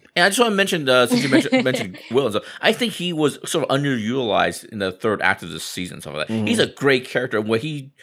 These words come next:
Speaker 1: he's, he's great, and his story is interesting and stuff like that, 'cause he's a kid who experienced serious trauma and stuff like that, and he has, he doesn't, and he, he, he feels, I feels like he's
Speaker 2: Yeah,
Speaker 1: been robbed.
Speaker 2: what if he's asexual and he's just not
Speaker 1: Why would
Speaker 2: ready
Speaker 1: that, we just,
Speaker 2: for,
Speaker 1: we're just going
Speaker 2: you
Speaker 1: off
Speaker 2: know, to be into
Speaker 1: sexuality. <laughs>
Speaker 2: girls?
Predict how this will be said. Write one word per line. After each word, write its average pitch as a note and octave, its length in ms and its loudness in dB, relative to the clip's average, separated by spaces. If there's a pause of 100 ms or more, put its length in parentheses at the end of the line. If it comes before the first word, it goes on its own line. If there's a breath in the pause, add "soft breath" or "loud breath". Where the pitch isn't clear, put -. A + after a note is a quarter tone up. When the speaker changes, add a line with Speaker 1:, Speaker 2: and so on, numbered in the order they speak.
(220 soft breath)
Speaker 1:
he's, D#3+ 280 -10
he's D3 220 -8
great, A#2 320 2
and A#2 140 0
his B2 200 -4
story B2+ 280 2
is G2+ 60 -2
interesting A#2+ 360 -8
and F#2+ 60 -8
stuff F#2 120 -6
like F2+ 120 -2
that, - 80 -10
'cause - 20 -10
he's F#3+ 160 -8
a A#3 60 -10
kid D3+ 340 -6 (200 loud breath)
who B2+ 120 -2
experienced A#2+ 420 -4
serious B2 340 0
trauma G2+ 480 -4
and A2+ 140 -2
stuff A#2+ 140 -2
like B2 80 -2
that, B2 160 0 (160 loud breath)
and A#2 160 -2
he C3 140 0
has, A#2+ 200 2
he C3 120 -8
doesn't, B2 340 -2 (200)
and A2+ 60 0
he, B2 80 -4 (160)
he, C#3 200 -10 (160 soft breath)
he - 100 -12
feels, E3 260 2
I - 60 -2
feels E3 200 0
like C#3 120 2
he's A4 80 8 (100)
Speaker 2:
Yeah, G3+ 200 8
Speaker 1:
been - 60 2
robbed. - 340 8
Speaker 2:
what G#4 60 -2
if - 40 -18
he's D#4 240 -4
asexual A3 580 -4
and F3+ 100 -12
he's G3 220 -8
just F#3+ 160 -8
not F#3 320 2
Speaker 1:
Why - 80 -6 (100)
would F#3 120 4
Speaker 2:
ready F#3+ 120 2
Speaker 1:
that, G3 80 2
we G#3 100 2
just, - 20 0 (100)
Speaker 2:
for, F#3 420 2
Speaker 1:
we're F3+ 80 0
just B2+ 80 -2
going C3+ 200 6
Speaker 2:
you A#2 60 2
Speaker 1:
off - 120 -2
Speaker 2:
know, - 60 6
to G#2+ 80 2
be A2 40 6
into A2 120 2
Speaker 1:
sexuality. - 480 2
<laughs> - 40 -2
Speaker 2:
girls? F4 100 -2